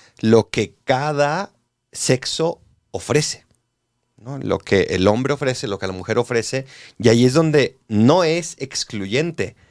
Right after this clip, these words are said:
sino complementario. Si no fuéramos diferentes, no seríamos complementarios, ¿no? La diferencia es lo que, es lo que nos garantiza complementariedad. ¿Por qué? Ayer, ayer estaba yo dando unas pláticas a unos novios que se van a casar, eran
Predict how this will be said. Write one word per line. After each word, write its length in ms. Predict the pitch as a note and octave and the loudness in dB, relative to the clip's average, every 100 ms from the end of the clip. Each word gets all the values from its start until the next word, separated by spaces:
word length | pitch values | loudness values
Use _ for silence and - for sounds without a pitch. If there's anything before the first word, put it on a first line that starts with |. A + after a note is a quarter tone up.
| _ - | _ -6
sino 300 | - A2 G2+ | 0 0 0
complementario. 760 | G2 F#2 F2+ F2 A2+ B2 - _ _ _ _ _ _ - - | -4 -4 -8 -4 -4 -4 -12 _ _ _ _ _ _ -20 -4
Si 180 | - C3 | 2 4
no 120 | D#3 | 4
fuéramos 760 | A#3 G#3+ G#3 G3 F3+ - - _ _ _ | 4 2 2 0 -2 -6 -10 _ _ _
diferentes, 720 | - A2+ - A2+ C3+ C3 G2+ G#2+ | -8 -4 2 4 2 0 -6 -6
no 100 | G#2 | -6
seríamos 320 | A2 G2+ G2 | -4 -6 -6
complementarios, 800 | F#2 E2 D#2+ F2+ C#2 - - - _ _ _ _ _ _ _ | -8 -6 -8 -8 -8 -10 -16 -20 _ _ _ _ _ _ _
¿no? 120 | - - _ _ _ _ | -20 -20 _ _ _ _
La 180 | - B2+ | 0 2
diferencia 460 | B2+ B2+ C3+ D3+ F#3+ | 2 2 2 2 0
es 40 | |
lo 100 | F3 | -2
que, 180 | D#3+ A2+ - | -2 -2 -2
es 140 | A2+ | -2
lo 160 | C3+ C#3+ | 0 -2
que 160 | C3 | -2
nos 180 | G#2+ A2 | -2 -2
garantiza 460 | G2+ G2+ A#2+ D#3 D#3+ | -2 -4 -6 -6 -4
complementariedad. 760 | A#2 A2+ A2 G#2 A2+ B2 D#3+ D#3 - - - | -4 -4 -4 -2 -2 0 -2 -4 -20 -10 2
¿Por 200 | C3+ B2+ | 2 2
qué? 160 | F3 | 0
Ayer, 280 | D3+ D3 D3 A2+ | 2 2 0 -2
ayer 180 | A2+ | -4
estaba 220 | A#2+ - A2+ | -4 -2 -2
yo 80 | |
dando 160 | A#2 A#2 | -2 -4
unas 220 | A#2+ A2+ | -6 -6
pláticas 640 | - A2+ A2+ G#2+ G#2+ - - | -4 -4 -4 -4 -4 -4 -10
a 220 | F#2+ F2+ | -6 -6
unos 240 | F#2+ G2+ | -4 -6
novios 280 | G2 F#2+ G2 | -4 -4 -6
que 80 | - | -10
se 80 | F2+ | -6
van 120 | F#2+ | -6
a 60 | G2+ | -4
casar, 300 | B2+ G3 G#2 | -2 -2 0
eran 240 | G2+ G2 | 0 -2